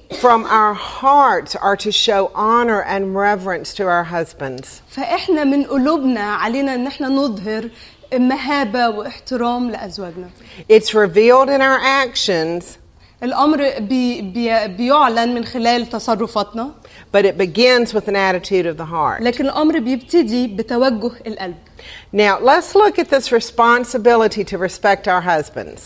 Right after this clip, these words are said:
Speaker 2: دلوقتي خلينا نبص على المسؤولية دي، مسؤولية إن إحنا نحترم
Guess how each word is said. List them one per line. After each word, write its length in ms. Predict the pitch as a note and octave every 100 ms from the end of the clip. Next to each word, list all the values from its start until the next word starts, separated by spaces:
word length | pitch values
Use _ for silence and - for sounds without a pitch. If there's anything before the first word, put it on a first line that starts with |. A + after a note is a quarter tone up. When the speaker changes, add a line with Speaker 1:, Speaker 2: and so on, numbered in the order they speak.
| -
Speaker 2:
دلوقتي 520 | G#3+ G3 C4 E4 F4+
خلينا 320 | D#4+ D#4 F#4+
نبص 320 | F#4 E4 F4
على 100 | E4+
المسؤولية 680 | C#4 A#3+ - A#3+ B3 C4+ A3
دي، 200 | F3+ G#3
مسؤولية 400 | G#3+ - B3+ C#4
إن 120 | B3+ B3+
إحنا 240 | - C4
نحترم 800 | B3+ - - - C#4 A3 G#3+